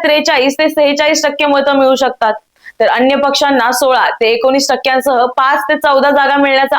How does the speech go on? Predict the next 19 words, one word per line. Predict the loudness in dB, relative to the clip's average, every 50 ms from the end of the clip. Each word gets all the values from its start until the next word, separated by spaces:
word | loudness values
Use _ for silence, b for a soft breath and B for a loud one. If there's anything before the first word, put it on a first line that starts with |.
| -2 -2
अंदाज | -2 0 0 0 0 0 0
वर्तवण्यात | 0 0 0 0 0 0 0 0 0 0
आलाय. | 0 0 0 0 -2 -6 _ _ b b b b b b b b b b
लोकसभा | 0 0 2 0 0 0 0 0 2 2
निवडणुकीत | 2 2 2 2 2 2 2 0 0 -2 -2 -2 0 0
महायुतीला | 0 2 2 2 0 0 0 0 0 0
केवळ | 0 0 0 0 2 2 2
सतरा | 2 0 0 -2 0 0 0 2
जागांवर | 2 2 2 2 0 2 2 2
यश | 2 2 0 2 2
मिळालं | 0 0 2 2 2
होतं, | 2 0 0 0 -2 -2 -4 -6 _ -2
तर | 0 2
मवियानं | 2 2 2 2 2 2 0 0 0 0 0 -2 -2 -4
तीस | -2 0 0 0
जागा | 0 0 0 0 0 0 0
खिशात | 0 0 0 0
घातल्या | 0 0 -2 -2 -2 0 0
होत्या. | 0 0 0 -2